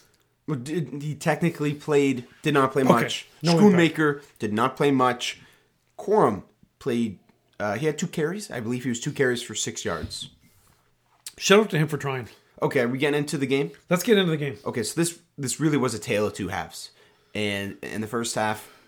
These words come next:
Speaker 1: and the first half ended, and I was not confident. Actually, we'll back up a little bit. Going into the game with no quorum, I was not confident.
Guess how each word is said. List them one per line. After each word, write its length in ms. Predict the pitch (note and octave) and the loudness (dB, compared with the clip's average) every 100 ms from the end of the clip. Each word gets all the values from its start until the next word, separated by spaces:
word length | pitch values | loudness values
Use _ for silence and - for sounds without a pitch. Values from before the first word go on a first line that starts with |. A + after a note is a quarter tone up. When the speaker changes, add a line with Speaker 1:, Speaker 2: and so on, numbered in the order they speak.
| A2+ | -8
Speaker 1:
and 100 | A2+ | -4
the 40 | |
first 200 | C#3+ D3 | -2 0
half 140 | E3+ | 0
ended, 320 | C#3 A2+ A2+ - | 0 0 -2 -4
and 120 | G2 | -4
I 100 | G2 | -4
was 160 | G#2 G#2 | -4 -4
not 180 | A2 A#2 | -4 -2
confident. 480 | A#2+ G2+ G#2+ F#2+ - _ _ - | -4 -2 -4 -6 -10 _ _ -6
Actually, 340 | - E3+ C#3+ - - - | -2 0 -2 -4 -20 -6
we'll 120 | D3+ | 2
back 200 | D3+ D3 | 2 2
up 60 | B2+ | 0
a 40 | |
little 120 | B2 | 2
bit. 180 | B2 - | 2 -2
Going 240 | A#2 A3+ F3 | 2 4 4
into 160 | D#3+ F3 | 0 -2
the 40 | |
game 360 | C#3+ D#3 G#3 - - _ - - | -2 -2 -4 -10 -18 _ -18 -8
with 240 | A#2+ A#2+ | -6 -4
no 200 | C3+ D#3 | 2 2
quorum, 460 | D#3+ E3 D#3+ F3 - | 2 0 0 0 -2
I 100 | A#2+ | -2
was 140 | B2+ A#2+ | 0 0
not 160 | G#2+ | -2
confident. 440 | G2+ E2 - - | -2 -8 -10 -20